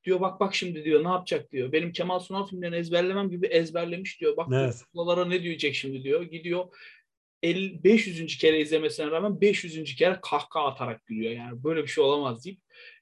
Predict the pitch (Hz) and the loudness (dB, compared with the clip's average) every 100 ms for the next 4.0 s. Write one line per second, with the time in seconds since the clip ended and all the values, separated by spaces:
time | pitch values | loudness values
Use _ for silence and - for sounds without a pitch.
0 | _ _ - 147 127 156 165 175 196 175 | _ _ -8 -6 0 4 4 2 -2 -2
1 | 170 196 185 160 151 143 - 160 156 160 | -2 -2 0 2 2 2 -2 -4 -4 -6
2 | 180 185 - 151 - 170 160 _ 143 151 | -6 -8 -8 -10 -8 -8 -8 _ -2 6
3 | 160 160 160 147 123 127 120 139 233 | 6 6 2 0 0 -4 -4 -6 -10